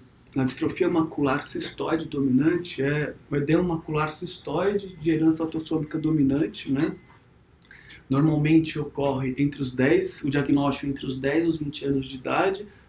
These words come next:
com uma piora progressiva da visão central em paciente jovem. O quadro clínico é edema macular cistoide bilateral, simétrico e não responde a nenhum tipo de tratamento. O erg, nesses casos, é normal.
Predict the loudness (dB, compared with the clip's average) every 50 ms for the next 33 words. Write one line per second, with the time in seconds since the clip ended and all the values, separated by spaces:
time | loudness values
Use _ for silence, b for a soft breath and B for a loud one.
0 | B _ -2 0 0 2 4 4 4 4 4 2 2 2 2 0 0 -2 0 4
1 | 6 6 6 4 2 0 0 0 0 0 -2 -4 -6 -6 -8 -6 -6 -6 -6 -6
2 | -4 -4 -4 -4 -2 0 0 0 0 0 -4 -2 0 0 0 0 0 -6 -6 -4
3 | -2 -2 -2 -4 -6 -10 -18 -20 -20 -20 b b b b b b b -2 2 4
4 | 4 4 4 6 8 8 8 8 4 -2 0 0 2 2 2 2 2 2 4 6
5 | 8 8 8 8 6 4 0 -2 -2 -2 -2 -2 -4 -8 -8 -8 -4 0 0 2
6 | 2 0 -2 -4 -4 -2 0 0 0 0 0 0 0 2 2 2 2 2 0 -4
7 | -6 -2 2 2 4 6 8 8 6 6 2 -2 -2 0 2 2 4 4 4 4
8 | 4 2 0 0 -4 -2 2 2 4 4 2 0 -2 -8 -10 -14 -16 -20 -20 _
9 | -12 -2 2 4 6 6 6 4 0 -4 -10 -12 -16 -16 -16 -16 -16 -16 -10 -8
10 | -6 -4 -4 -4 -6 -8 -14 -20 -20 -20 -20 -20 -20 -20 -20 -20 -20 -20 _ _
11 | _ _ _ _ _ _ _ _ -20 _ _ _ _ -2 2 4 4 4 4 4
12 | 2 0 0 0 -4 -6 -6 -4 -4 -2 -2 -2 0 0 2 2 0 0 0 0
13 | 0 0 -2 -6